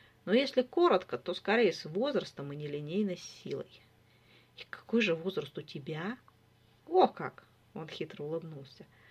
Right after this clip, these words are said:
"Если ты сначала скажешь свой". Хм. Я задумалась. Своего возраста я не стеснялась, скорее из вредности не хотела уже говорить. Ну, само так сложилось.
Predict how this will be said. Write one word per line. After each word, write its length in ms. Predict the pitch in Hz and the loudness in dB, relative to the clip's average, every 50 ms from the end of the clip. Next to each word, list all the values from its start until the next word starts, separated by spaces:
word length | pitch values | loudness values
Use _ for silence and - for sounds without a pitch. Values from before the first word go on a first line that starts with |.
| - - - - - _ _ - | -20 -20 -20 -20 -20 _ _ -12
"Если 460 | - 160 160 170 208 349 427 - - - | -12 -10 -4 2 4 4 4 6 4 2
ты 140 | - - | 4 2
сначала 460 | - - - 139 139 - - 160 165 - | -10 -8 -10 -8 -8 -6 -4 -4 -6 -6
скажешь 460 | - - - - 277 - 415 415 - | -8 -4 -2 -2 0 0 0 -2 -2
свой". 460 | - - 269 254 196 160 - - - _ _ _ _ _ _ _ _ _ - - - - - - - | -4 -2 2 4 4 4 4 0 -6 _ _ _ _ _ _ _ _ _ -20 -20 -20 -20 -20 -4 -2
Хм. 480 | 226 277 320 302 254 226 190 165 160 156 147 139 139 - - _ _ - - - - - - - - _ - - | 0 0 2 2 4 4 2 2 -2 -6 -8 -10 -12 -14 -18 _ _ -20 -20 -20 -20 -20 -20 -20 -20 _ -16 -12
Я 320 | 160 160 175 226 285 311 | -8 4 6 6 6 8
задумалась. 640 | 277 269 226 190 165 160 147 127 - - - - - _ _ _ _ _ _ - | 6 4 4 4 2 -2 -4 -6 -10 -12 -16 -20 -20 _ _ _ _ _ _ -20
Своего 480 | - - - 185 185 214 214 254 285 262 | -20 -12 -2 2 2 2 2 2 0 2
возраста 520 | 202 202 262 294 285 240 220 - - 196 | 2 2 2 2 0 -2 -4 0 0 2
я 160 | 190 214 247 | 2 4 4
не 120 | 254 240 226 | 2 2 0
стеснялась, 760 | - - 233 - - - 247 269 269 247 185 147 131 - - _ | -2 -8 -16 -12 -2 0 4 6 6 6 6 4 2 -2 -6 _
скорее 340 | - _ - 185 226 247 220 | -18 _ 0 4 4 6 4
из 100 | 185 185 | 4 4
вредности 540 | 170 190 262 302 214 180 131 131 - - 139 | 2 2 2 2 2 -2 -4 -8 -8 -12 -14
не 80 | 143 | -12
хотела 460 | 139 - 139 139 - - 156 139 135 | -10 -8 -8 -8 -6 -6 -6 -4 -4
уже 120 | 131 135 127 | -6 -8 -10
говорить. 420 | 120 143 151 165 180 165 135 - - _ _ _ - | -8 -8 -6 -4 -2 -4 -4 -6 -8 _ _ _ -18
Ну, 120 | - - - | -18 -16 -12
само 380 | - - - 247 311 320 233 151 | -12 -6 0 0 2 2 2 0
так 220 | - - - - | -2 -4 -12 -14
сложилось. 420 | - - 180 190 180 175 147 - | -12 -6 -4 -4 -2 -2 -4 -6